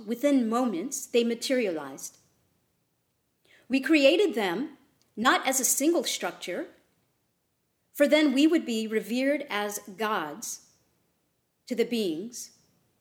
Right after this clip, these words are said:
on the planet at the time. So we made them as stones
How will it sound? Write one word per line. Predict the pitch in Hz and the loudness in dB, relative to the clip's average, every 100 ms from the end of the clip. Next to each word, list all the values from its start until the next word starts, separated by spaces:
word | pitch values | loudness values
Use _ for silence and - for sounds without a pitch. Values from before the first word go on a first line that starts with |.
| _ _ _ _ _ - | _ _ _ _ _ -6
on | 226 | -2
the | 269 | -2
planet | 294 208 185 180 | -2 -4 -4 -6
at | 175 | -10
the | 190 | -12
time. | - 190 156 147 _ _ _ _ _ _ _ _ _ _ _ _ _ - | -12 -10 -10 -16 _ _ _ _ _ _ _ _ _ _ _ _ _ -8
So | - | 0
we | 269 | 2
made | 254 240 285 254 | 4 4 4 2
them | 170 254 320 _ _ _ _ _ _ _ _ _ _ _ | -2 -4 -8 _ _ _ _ _ _ _ _ _ _ _
as | 226 233 | -6 -4
stones | - 285 220 170 214 294 - - | -2 -2 0 -2 -4 -8 -10 -12